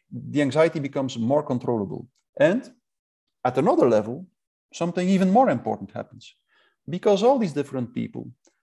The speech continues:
participate in the same strategy to deal with the object of anxiety, people feel connected again. They feel a new social bond. And that's why in all countries around the world, people mention,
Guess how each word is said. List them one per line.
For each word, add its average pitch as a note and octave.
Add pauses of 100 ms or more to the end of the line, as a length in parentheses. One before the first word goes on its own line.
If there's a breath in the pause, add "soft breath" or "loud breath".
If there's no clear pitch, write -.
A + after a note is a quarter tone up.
participate E3
in C3+
the C3
same D4+
strategy A2+
to C3
deal B2+
with D3+
the D#3
object D#3
of D#3
anxiety, D#3 (460)
people D3
feel C3 (280)
connected F#3+
again. A#2+
They C3+
feel F#3+
a F3+
new G3+
social F3+
bond. A2
And C3+
that's G3
why F#3
in F3+
all A#3
countries B2+
around F3+
the D3+
world, E3 (920 soft breath)
people D#3+
mention, D#3+